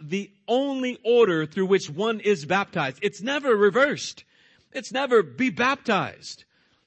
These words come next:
Hear the gospel, repent and believe. You see that? Or hopefully one day repent and believe.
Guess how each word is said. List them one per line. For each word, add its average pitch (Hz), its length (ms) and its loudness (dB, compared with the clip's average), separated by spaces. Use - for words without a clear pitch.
Hear 311 340 -2
the 269 120 -2
gospel, 165 800 0
repent 180 360 -4
and 165 100 -4
believe. 160 400 -2
You 208 80 -12
see 254 160 -8
that? 254 240 -12
Or 208 260 2
hopefully 277 640 0
one 208 240 0
day 180 160 2
repent 156 400 -4
and 147 120 -4
believe. 139 460 -8